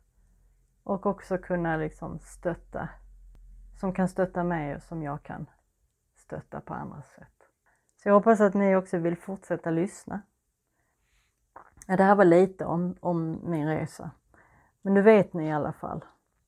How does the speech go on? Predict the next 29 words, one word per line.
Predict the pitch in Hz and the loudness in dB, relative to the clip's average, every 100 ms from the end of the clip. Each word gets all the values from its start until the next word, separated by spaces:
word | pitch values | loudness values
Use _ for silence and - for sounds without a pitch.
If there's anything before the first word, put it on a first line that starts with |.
| _ | _
att | - 170 165 | -10 -10 -8
jag | - | -6
inte | 180 185 190 196 | -4 -2 -2 -2
längre, | 190 170 160 156 156 - _ _ _ _ | 0 0 -2 -2 -4 -10 _ _ _ _
eh, | 156 143 - 160 | -10 -10 -8 -8
är | 147 | -10
frälsningsofficer | - 180 170 190 185 180 - 277 - _ _ _ _ - | -8 -8 -4 -6 -6 -4 2 2 0 _ _ _ _ -16
utan | 190 190 175 285 | -14 -12 -12 -10
är, | 180 170 - _ _ | -10 -10 -12 _ _
eh, | 180 190 190 | -16 -16 -6
pastor | 214 214 - 170 | -4 -4 -4 -6
i | |
Ekumeniakyrkan. | 170 - 175 180 151 - - - - - _ _ _ _ _ _ _ _ | -6 -10 -8 -8 -8 -12 -16 -20 -20 -20 _ _ _ _ _ _ _ _
Och | - | -10
därifrån | 175 170 165 - 160 151 156 _ | -4 -4 -6 -8 -8 -8 -12 _
går | 294 185 180 160 | -12 -6 -2 -2
jag | 170 | 0
nu | 247 196 - _ _ _ _ _ _ _ _ _ _ _ - | 2 0 -6 _ _ _ _ _ _ _ _ _ _ _ -4
på | 262 | 2
en | 269 | 4
ny, | 254 165 170 160 - | 4 2 -2 -8 -12
eh, | 190 | -4
väg | 185 185 196 - 160 | -2 -2 -2 -4 -6
som | - 160 | -10 -8
jag | 156 147 | -6 -4
inte | 175 170 | -6 -6
har | 147 156 | -8 -6
gått | 175 - - - - _ _ | -6 -8 -18 -20 -20 _ _
tidigare. | - 160 160 170 - - | -12 -8 -6 -6 -8 -10